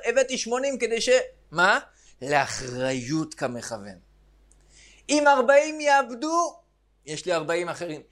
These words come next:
יאבדו שניים, שלושה, לא משנה כמה, שיהיה, שיהיה יותר ממה שצריך, כדי שיהיה מספיק בטוח." ולכן, על תנאי הייתינו,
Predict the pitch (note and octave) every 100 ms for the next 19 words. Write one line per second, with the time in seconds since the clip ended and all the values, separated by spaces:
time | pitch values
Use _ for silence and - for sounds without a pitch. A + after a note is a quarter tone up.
0 | _ - D3+ D#3 F3+ A3+ - A3 A#3 F#3
1 | G3+ A3 B3 C4+ C#4 C4+ B3+ A#3+ F#3 -
2 | - A3+ B3 C#4 D4 - - - - -
3 | B3+ C#4 B3+ - _ _ _ _ _ _
4 | _ _ _ - - - E3+ F#3+ C#4 C4
5 | G#3+ F#3 - F3 D3+ - E3 E3+ A#3+ A3+
6 | - B3 F3+ F3+ F3+ G3 C3+ - _ _
7 | _ _ _ _ _ _ _ _ _ _
8 | _ _ _ _ _ _ _ _ G2+ C#3
9 | - B2 D3 G3+ - _ _ _ - _
10 | _ _ _ _ _ _ _ _ _ -
11 | C3+ C3 - F3 C4+ E4+ - E3 D#3 F3
12 | D#3 B2+ G#2+